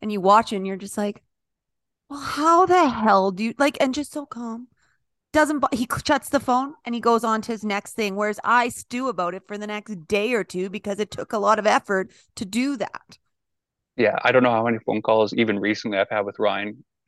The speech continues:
Speaker 2: going like, "Man, can you believe what so-and-so said? Can you believe what's happening here? Like, we still, uh, uh, you know, up until, or, you know, a few more days still dealing with our Okotoks building. And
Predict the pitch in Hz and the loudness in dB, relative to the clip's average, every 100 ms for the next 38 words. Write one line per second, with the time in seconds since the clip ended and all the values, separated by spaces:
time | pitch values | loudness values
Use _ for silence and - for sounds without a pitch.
0 | _ - 107 104 95 95 - _ _ _ | _ -6 -2 -2 -2 -6 -10 _ _ _
1 | _ _ _ _ _ _ 139 127 104 113 | _ _ _ _ _ _ -2 -2 2 2
2 | 110 - 107 98 110 120 120 _ _ _ | 2 2 0 0 0 -2 -4 _ _ _
3 | _ _ _ _ - 120 - 123 123 120 | _ _ _ _ 2 2 4 4 4 4
4 | 131 113 123 120 - 110 110 110 - - | 2 2 2 0 0 -2 0 -2 -4 -6
5 | 104 104 127 113 110 110 107 104 92 110 | -6 -4 0 0 0 -2 0 0 -2 -4
6 | 101 - 110 101 101 98 98 95 95 - | -4 -4 -4 -2 -2 -4 -4 -4 -6 -10
7 | _ 131 101 - - _ _ _ _ - | _ 0 0 -2 -10 _ _ _ _ -2
8 | 113 98 - 113 101 - - 101 98 _ | 2 2 0 -4 -2 -2 0 0 -2 _
9 | _ 90 101 92 92 110 104 98 101 101 | _ -8 -6 -6 -6 -2 -2 -2 -2 -4
10 | - 123 107 - - 101 101 101 104 98 | 0 2 2 2 -2 0 0 0 2 2
11 | 101 - 117 101 - 101 104 104 95 | -2 -6 -6 -4 0 0 0 -4 -8